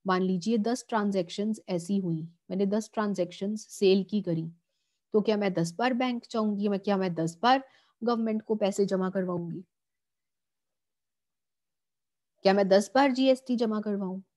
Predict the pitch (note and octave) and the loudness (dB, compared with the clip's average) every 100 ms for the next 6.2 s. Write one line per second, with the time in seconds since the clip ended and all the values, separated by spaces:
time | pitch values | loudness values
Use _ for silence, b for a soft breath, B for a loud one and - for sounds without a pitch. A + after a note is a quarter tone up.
0 | _ _ _ _ - F3+ A3 - A#3 G3+ | _ _ _ _ 4 6 6 4 2 4
1 | F#3+ G#3 A3+ - A3+ G#3+ G3+ F#3+ A3+ F3+ | 4 4 0 0 -2 2 2 4 0 0
2 | F3 F3 - A3 G#3+ A3 G3 F#3 F#3 G3+ | 0 -2 -4 -2 0 0 0 -2 0 2
3 | A3+ A3 F#3+ - A3 G#3+ G3+ F#3+ G#3 G3+ | 2 0 -4 -4 -6 -2 -2 -2 -2 -2
4 | F3+ F3+ A#3 A3+ A3 G#3+ G#3 G3+ F#3+ F3+ | -2 -2 -2 -2 -4 -6 -6 -6 -6 -6
5 | F#3+ F#3+ E3 G3+ E3+ G#3 A#3+ B3 A#3 G#3+ | -6 -6 -6 -2 -2 0 0 -2 -2 -6
6 | G#3 G#3+ | -6 -10